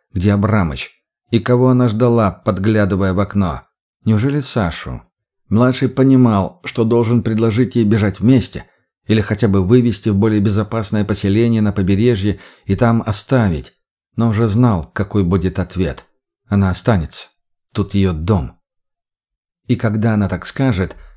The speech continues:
что будет с ней дальше, уже не его проблемы. Этот груз с плеч можно снять. «Добби свободен», вспомнилось из какого-то фильма.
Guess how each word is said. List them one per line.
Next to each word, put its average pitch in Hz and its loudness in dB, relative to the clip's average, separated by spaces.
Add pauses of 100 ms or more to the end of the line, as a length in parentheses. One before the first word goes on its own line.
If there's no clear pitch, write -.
(160)
что - -2
будет 101 0
с - -8
ней 101 2
дальше, 123 -2 (220)
уже 104 0
не 104 4
его 98 0
проблемы. 67 -8 (360)
Этот 127 0
груз 139 2
с - -10
плеч 135 0
можно 120 2
снять. 95 -2 (400)
«Добби 117 2
свободен», 104 -2
вспомнилось 117 -2
из - -4
какого-то 98 -2
фильма. 82 -4